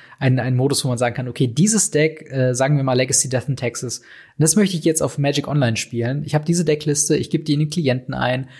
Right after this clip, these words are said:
und ich kann mir die, äh, traden über die Trade-Sachen, über Secondary-Seiten, die dann wie Card Hoarder die Karten teilweise verleihen, aber auch eben verkaufen. So, und sowas gibt's einfach nicht. Wenn ich jetzt sage, ich baue mir jetzt Historic Mono Black Aggro, wo jetzt sehr viele Pieces von dem Pionier-Deck zum Beispiel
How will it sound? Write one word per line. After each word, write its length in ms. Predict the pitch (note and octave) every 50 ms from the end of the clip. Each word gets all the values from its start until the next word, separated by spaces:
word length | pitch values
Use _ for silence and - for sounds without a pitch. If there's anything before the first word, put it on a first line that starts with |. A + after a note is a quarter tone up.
| - - -
und 80 | D3+ C#3
ich 100 | B2+ -
kann 160 | - D3+ D3
mir 100 | D3 C#3+
die, 400 | C#3 C3 C3 C3 B2+ C3 - -
äh, 260 | C3 C3 B2+ B2+ B2 -
traden 400 | - - C#3 B2+ C3 C3 B2+ C3
über 120 | B2+ B2 A#2
die 160 | A#2+ A#2+ A#2
Trade-Sachen, 800 | - - C3+ C3+ C3+ - - - - - B2+ B2 B2 - C#3+ C3
über 200 | B2 A#2+ A#2+ A#2+ A#2+ - - - - - - - - - - - _ _ D3+
Secondary-Seiten, 1120 | C#3 - - D3 D3 C#3+ C3 B2 B2 B2 B2 B2+ C3+ B2+ B2 B2+ B2 B2+ B2 - C3 A#2+
die 100 | A2+ A#2+ A#2
dann 220 | B2 A#2 A#2 A2+
wie 80 | A#2+ A2+
Card 280 | - - B2+ A#2+ - -
Hoarder 320 | B2 A#2+ A#2 A#2+ A#2+ A2+ - - - - _ _ -
die 60 | B2+
Karten 240 | - B2+ A#2 - A#2
teilweise 240 | A#2+ A2 A#2 G#2+ G#2+
verleihen, 340 | - B2 C#3+ D#3+ E3+ E3 C3+
aber 120 | A#2 A2+
auch 100 | A2+ B2
eben 100 | A#2+ A2
verkaufen. 540 | - - - - A#2 A2+ A#2 - A#2 A#2 - _ _ _ _ _ _ _ - - _ _ _ -
So, 160 | A#2+ A#2 A#2
und 100 | A#2+ B2+
sowas 200 | D3+ G3+ G3+ G3
gibt's 200 | - G3+ F#3+ - -
einfach 260 | C#3+ B2+ - B2 -
nicht. 240 | A#2+ A2 G#2+ - -
Wenn 120 | C#3+ D3
ich 80 | D3+ D3
jetzt 120 | D#3 D3+ -
sage, 260 | D3 C#3+ D#3 D3+ B2
ich 180 | C3+ - - - - C#3+ -
baue 160 | C#3+ C#3+ D3
mir 180 | D3 D3 C#3 C3+
jetzt 220 | C3+ C3 - -
Historic 560 | - C3+ - - - D#3+ D3+ D3+ D3 C#3+ - D3
Mono 280 | B2+ C#3 D3 C#3+ C3
Black 260 | A#2+ B2+ C3+ C3+ - -
Aggro, 440 | C3+ C3 B2 B2 G#2 G2+ G#2+ - C3+
wo 180 | B2 B2+ C3 D3
jetzt 180 | D3+ D3+ -
sehr 120 | - E3+ F3+
viele 220 | - G3+ F#3+ F3+
Pieces 560 | F3 - - - - G3 F#3+ - - F#3+ - -
von 160 | - E3 D3+
dem 80 | D3+ D3+
Pionier-Deck 560 | - - C#3 C3 C#3+ D#3+ C#3+ A#2 A#2 - -
zum 120 | - B2+
Beispiel 420 | A#2+ A#2+ A#2+ - - C3 C3+ B2+